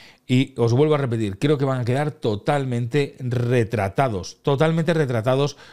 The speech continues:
cuando el veredicto se sepa. Estamos en la línea que hemos marcado desde el primer día,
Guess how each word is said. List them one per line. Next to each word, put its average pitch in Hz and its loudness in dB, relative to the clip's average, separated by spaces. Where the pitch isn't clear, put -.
cuando 117 -2
el 113 2
veredicto 123 2
se 123 -4
sepa. - -4
Estamos 180 0
en 175 2
la 143 4
línea 190 0
que 156 2
hemos 156 2
marcado 160 2
desde 139 0
el 120 0
primer 139 0
día, 92 -6